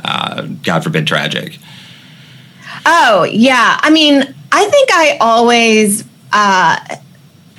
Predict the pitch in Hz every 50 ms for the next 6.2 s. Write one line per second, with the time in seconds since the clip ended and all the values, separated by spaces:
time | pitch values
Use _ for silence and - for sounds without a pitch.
0 | - - - - - - 269 254 233 254 247 214 196 180 - 220 208 208 208 202
1 | - - 226 214 208 208 202 208 202 202 202 202 196 - - - - - - -
2 | - 226 226 - 226 247 233 214 208 208 - - 226 226 254 240 - - - -
3 | - - - - 262 254 - 240 226 269 269 277 269 247 254 233 226 226 202 -
4 | - - 202 208 196 208 202 170 196 202 190 180 185 180 185 - - - 208 196
5 | 190 165 - 165 - - 180 170 165 - 190 165 175 165 165 160 - - 202 196
6 | 185 175 185